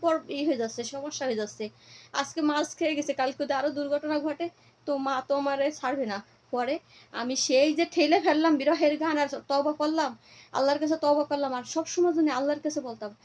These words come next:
"আল্লাহ, তুমি আমার একটা ব্যবস্থা করো, আল্লাহ, তুমি আমার একটা ব্যবস্থা করো,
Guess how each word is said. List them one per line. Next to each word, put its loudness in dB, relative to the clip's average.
"আল্লাহ, 0
তুমি -4
আমার -6
একটা -8
ব্যবস্থা -8
করো, -12
আল্লাহ, -6
তুমি -10
আমার -4
একটা -6
ব্যবস্থা -6
করো, -8